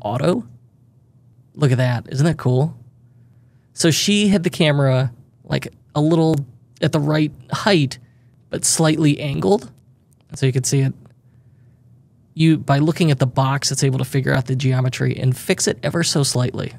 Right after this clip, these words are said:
I love that. And then at the top, there's this auto button. We're gonna hit that too. Ooh, okay. Maybe a little much. I don't love it. So we're gonna undo that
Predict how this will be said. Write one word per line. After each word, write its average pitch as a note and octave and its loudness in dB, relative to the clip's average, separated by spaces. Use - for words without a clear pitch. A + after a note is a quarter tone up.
I C3+ -4
love B2 -4
that. G2 -8
And D3 2
then G3 2
at G#3+ 0
the - -10
top, D3 0
there's B2+ -2
this B2+ 0
auto C3 -2
button. G3+ -2
We're C#3 -20
gonna C3+ 0
hit B2+ -4
that C3 -2
too. C3+ -2
Ooh, D3+ -2
okay. D3 0
Maybe G3 2
a C#3+ 0
little C3 0
much. E4 -4
I - -20
don't - -4
love A2+ 0
it. - -6
So - -8
we're B2+ 0
gonna C3+ 0
undo D3+ 4
that A2+ -4